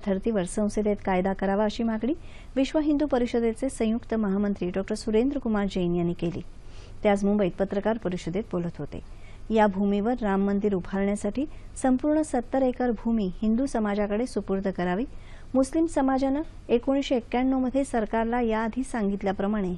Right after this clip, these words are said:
हे स्थान हिंदूंकडे सोपवावं असंही त्यांनी सुचवलं. हिंदूंसाठी अयोध्येचं मोठं महत्त्व असल्याचं ते म्हणाले. सशस्त्र पलटणीमध्ये कार्यरत असणारे जवान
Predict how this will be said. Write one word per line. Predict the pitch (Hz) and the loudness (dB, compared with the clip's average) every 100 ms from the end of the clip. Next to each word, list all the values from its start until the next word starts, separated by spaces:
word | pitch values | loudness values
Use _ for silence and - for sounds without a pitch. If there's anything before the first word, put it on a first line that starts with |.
| - | 0
हे | 240 | 0
स्थान | - 220 214 208 | 0 -2 -2 0
हिंदूंकडे | 202 202 202 190 185 | 0 0 0 0 0
सोपवावं | 185 185 190 226 214 - - - - | 0 -2 0 0 0 -4 -8 -12 -4
असंही | 233 233 214 | -2 0 -2
त्यांनी | 175 175 175 | 0 0 0
सुचवलं. | 180 - 160 156 - - - - - | -4 -4 -6 -6 -10 -14 -14 -16 -2
हिंदूंसाठी | 214 214 214 190 196 185 240 | 2 4 2 0 -2 0 0
अयोध्येचं | 202 185 190 196 190 247 | 2 0 -2 -4 -2 -2
मोठं | 196 190 - | 0 -2 0
महत्त्व | 277 208 180 180 | 0 2 2 0
असल्याचं | 170 175 170 233 - | 0 -2 -4 -4 -2
ते | |
म्हणाले. | 170 - 165 151 - - - - - - - - - - - - - - - - - - - - - - - - - - - - - - | -4 -2 -4 -4 -8 -12 -16 -16 -16 -16 -16 -16 -14 -14 -14 -14 -14 -14 -14 -14 -14 -12 -12 -12 -12 -14 -14 -14 -14 -12 -14 -14 -12 2
सशस्त्र | 302 302 339 339 | 4 4 2 -2
पलटणीमध्ये | 349 277 262 277 277 277 269 277 | 2 2 4 2 2 2 2 2
कार्यरत | 254 226 220 220 | 2 4 4 2
असणारे | 220 - 214 214 | 0 0 2 2
जवान | 208 208 196 202 | 4 2 4 2